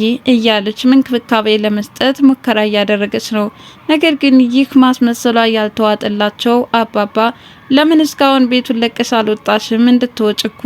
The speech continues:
ተጋብዘሽ ነበር" ትባላለች። እሷም "የት ነው የሚሄደው?" በማለትም አሁን ማንገራገሯን ቀጥላለች። ካሌብም "በቃ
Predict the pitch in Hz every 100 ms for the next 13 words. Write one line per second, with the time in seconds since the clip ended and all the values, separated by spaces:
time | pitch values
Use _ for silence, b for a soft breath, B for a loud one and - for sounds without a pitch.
0 | 247 269 277 240 226 208 226 220 - 208
1 | 208 208 220 247 - 214 208 208 208 -
2 | - B B B - 226 247 240 254 247
3 | 277 269 240 226 220 220 220 220 214 220
4 | 233 226 214 208 208 247 262 - 269 247
5 | 254 247 240 226 208 208 208 208 214 -
6 | 240 - 214 208 202 208 214 - B B
7 | B B - 311 311 294 277 277 262 -
8 | 262